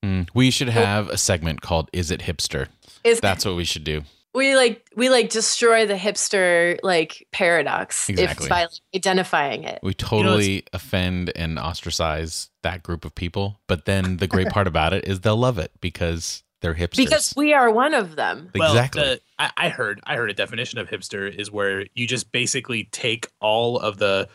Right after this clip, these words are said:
Speaker 3: social currency from something and you, uh, for instance, like being a lumberjack, you dress up like a lumberjack.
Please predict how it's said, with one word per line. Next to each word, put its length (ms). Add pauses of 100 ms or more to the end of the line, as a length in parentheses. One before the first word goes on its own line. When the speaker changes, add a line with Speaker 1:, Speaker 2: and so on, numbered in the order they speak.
(100)
Speaker 3:
social 380
currency 600
from 200
something 560
and 340 (300)
you, 360
uh, 200 (400)
for 100
instance, 260
like 120
being 120
a 40
lumberjack, 680
you 80
dress 200
up 120
like 160
a 20
lumberjack. 560